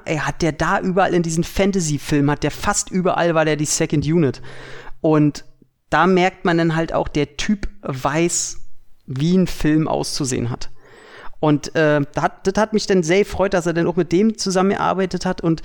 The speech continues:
ich hab mal noch eine Frage. Und zwar hab ich jetzt rausgefunden, und ich habe das nur auf der Wikipedia-Seite gelesen. Ich habe dazu keine weiteren Infos gefunden.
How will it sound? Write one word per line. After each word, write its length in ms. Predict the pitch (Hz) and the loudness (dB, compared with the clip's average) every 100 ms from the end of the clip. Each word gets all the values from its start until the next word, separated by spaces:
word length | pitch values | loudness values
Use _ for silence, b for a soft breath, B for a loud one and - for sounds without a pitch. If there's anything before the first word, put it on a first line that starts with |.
| B B B - | B B B -4
ich 180 | 175 - | -2 -2
hab 140 | - | 0
mal 80 | 196 | 2
noch 100 | 190 | 4
eine 140 | 185 | 4
Frage. 580 | - - 139 147 135 - - b b - | 0 -4 -2 0 -2 -4 -8 b b -2
Und 140 | 151 147 | 0 0
zwar 380 | - 151 190 165 | 2 2 2 0
hab 180 | - 190 | -2 -2
ich 120 | 202 | -2
jetzt 220 | 208 - | -2 0
rausgefunden, 680 | 160 190 202 214 226 233 - - | 0 0 0 2 2 0 -4 -4
und 320 | 170 175 175 _ | 0 0 -2 _
ich 220 | 160 - | -4 -2
habe 180 | 151 180 | 0 0
das 120 | 170 | 2
nur 240 | 156 185 233 | 4 4 2
auf 120 | - | 0
der 180 | 190 160 | 0 0
Wikipedia-Seite 800 | 175 190 - 147 170 135 117 120 | -2 -2 0 2 2 2 0 0
gelesen. 300 | 117 120 127 | 0 0 0
Ich 120 | 127 | -2
habe 180 | 127 156 | 0 0
dazu 240 | 165 160 | 0 -2
keine 320 | 165 156 147 131 | -2 0 0 0
weiteren 420 | 139 180 196 208 | 0 0 0 0
Infos 380 | 190 202 214 208 | 0 0 -2 -4
gefunden. 400 | - 220 233 | -2 2 2